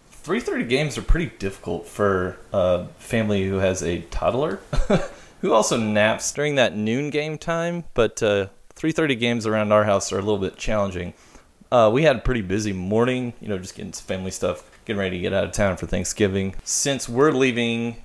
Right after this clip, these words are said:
to go see my family, Heather's parents wanted to come down. Heather's my wife.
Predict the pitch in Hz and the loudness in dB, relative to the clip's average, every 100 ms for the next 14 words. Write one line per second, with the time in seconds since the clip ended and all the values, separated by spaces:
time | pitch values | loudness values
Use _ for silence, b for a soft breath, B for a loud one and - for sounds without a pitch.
0 | - 120 107 104 113 95 104 123 156 - | -10 -4 -2 -2 -4 -4 0 2 2 0
1 | 104 95 95 95 101 - - 123 123 135 | -2 -2 -4 -4 -6 -10 -12 -4 0 2
2 | 117 - 110 98 92 - 101 98 87 - | 0 0 0 0 -6 -8 -6 -6 -8 -8
3 | 95 90 87 98 98 87 90 90 85 87 | -6 -2 -4 0 -2 -2 -2 -2 0 -2
4 | - | -6